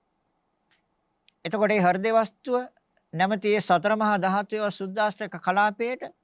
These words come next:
ඒ ස්වභාවය ඇති කළේ ප්‍රධාන නාලයක් නෑ යාගේ. නාල තුනයි. දැන් මොකද්ද හේතුව? පෙර භවයේ කාගේ හරි පපුවට ඇන්න පිහියෙන්.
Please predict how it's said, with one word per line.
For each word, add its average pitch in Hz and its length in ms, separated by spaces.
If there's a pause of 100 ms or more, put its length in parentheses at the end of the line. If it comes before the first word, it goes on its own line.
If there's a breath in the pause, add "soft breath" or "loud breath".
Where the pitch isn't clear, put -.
ඒ 175 120
ස්වභාවය 208 420
ඇති 190 200
කළේ 254 260 (4000)
ප්‍රධාන 131 360
නාලයක් 120 480
නෑ 120 220
යාගේ. 92 300 (240)
නාල 110 260
තුනයි. 95 280 (1300)
දැන් 113 120
මොකද්ද 110 320
හේතුව? 113 320 (1080 soft breath)
පෙර 151 120
භවයේ 175 340
කාගේ 165 340
හරි 151 180
පපුවට 143 460
ඇන්න 151 260
පිහියෙන්. 143 360